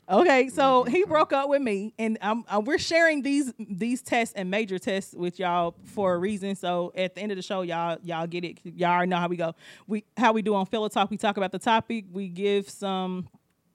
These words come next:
Speaker 1: uh, details and maybe, uh, personal, um, experiences, and then we give tips. You know, wrap it up in the show and let y'all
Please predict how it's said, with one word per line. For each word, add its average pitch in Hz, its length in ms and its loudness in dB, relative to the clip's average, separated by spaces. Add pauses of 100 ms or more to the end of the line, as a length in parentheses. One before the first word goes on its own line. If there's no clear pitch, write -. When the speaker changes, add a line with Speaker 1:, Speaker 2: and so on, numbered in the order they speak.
(180)
Speaker 1:
uh, 190 280 2 (120)
details 220 640 2
and 185 100 -4
maybe, 196 380 -2
uh, 175 300 -2
personal, 196 680 -2 (540)
um, 175 840 -4 (140)
experiences, 226 840 2
and 180 180 -2
then 196 160 0
we 196 80 -4
give 185 280 0
tips. - 360 -2
You 175 120 -4
know, 165 140 0
wrap 160 200 0
it 180 40 0
up 170 120 -4
in 160 100 -4
the 165 60 -2
show 180 160 -2
and 165 80 0
let 165 120 -4
y'all 160 320 0